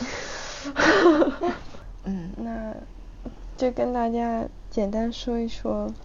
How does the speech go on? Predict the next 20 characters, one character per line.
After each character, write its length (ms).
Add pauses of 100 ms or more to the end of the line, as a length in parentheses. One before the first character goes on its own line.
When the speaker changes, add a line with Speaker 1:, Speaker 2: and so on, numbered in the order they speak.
(560)
Speaker 2:
在 180
广 300
州 180
看 360
的 100
一 160
个 340 (1800)
博 200
物 80
馆 280
吧， 200
它 160
叫 240
做 320
南 420
越 180
王 340
博 140
物 160
馆。 220